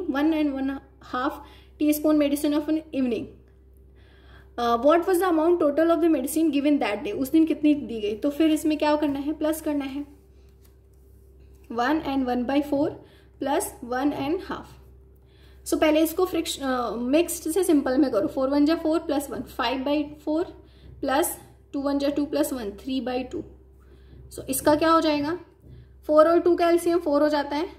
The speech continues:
आप क्रॉस मल्टीप्लाई भी कर लो, फ़ोर से फ़ोर डिवाइड हो गया, टू टू जा फ़ोर into सिक्स। कैसे करते हैं, मैंने क्या किया,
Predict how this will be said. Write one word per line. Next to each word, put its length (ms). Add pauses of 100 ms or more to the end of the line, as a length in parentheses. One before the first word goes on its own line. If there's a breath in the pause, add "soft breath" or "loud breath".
(160)
आप 340
क्रॉस 240
मल्टीप्लाई 460
भी 100
कर 160
लो, 120
फ़ोर 220
से 120
फ़ोर 200
डिवाइड 340
हो 80
गया, 180 (440 loud breath)
टू 100
टू 180
जा 120
फ़ोर 500 (200)
into 220
सिक्स। 340 (180)
कैसे 220
करते 240
हैं, 60
मैंने 180
क्या 180
किया, 260